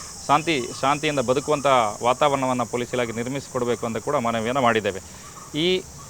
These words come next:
ಪೊಲೀಸ್ ಇಲಾಖೆ ಸೂಕ್ತ ರೀತಿಯಲ್ಲಿ ಸ್ಪಂದಿಸದೇ ಇದ್ದರೆ ವೇಣೂರು ಘಟನೆಗೆ ಸಂಬಂಧಪಟ್ಟಂತೆ ವೇಣೂರು ಪೊಲೀಸ್ ಠಾಣೆಯನ್ನು ಮುತ್ತಿಗೆ ಹಾಕುವಂತಹ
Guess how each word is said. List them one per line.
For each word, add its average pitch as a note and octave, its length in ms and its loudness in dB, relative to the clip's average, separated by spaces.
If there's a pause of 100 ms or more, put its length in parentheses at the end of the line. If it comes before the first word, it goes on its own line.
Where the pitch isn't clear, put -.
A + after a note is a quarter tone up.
(200)
ಪೊಲೀಸ್ F#3 340 6
ಇಲಾಖೆ E3 380 6
ಸೂಕ್ತ D3+ 280 -2
ರೀತಿಯಲ್ಲಿ D3+ 380 2
ಸ್ಪಂದಿಸದೇ C#3 480 0
ಇದ್ದರೆ B2 280 2 (420)
ವೇಣೂರು E3+ 320 4
ಘಟನೆಗೆ D#3 300 2
ಸಂಬಂಧಪಟ್ಟಂತೆ C3 680 0
ವೇಣೂರು C#3 360 0
ಪೊಲೀಸ್ C#3+ 320 0
ಠಾಣೆಯನ್ನು C3+ 380 2
ಮುತ್ತಿಗೆ C3 380 0
ಹಾಕುವಂತಹ B2 760 2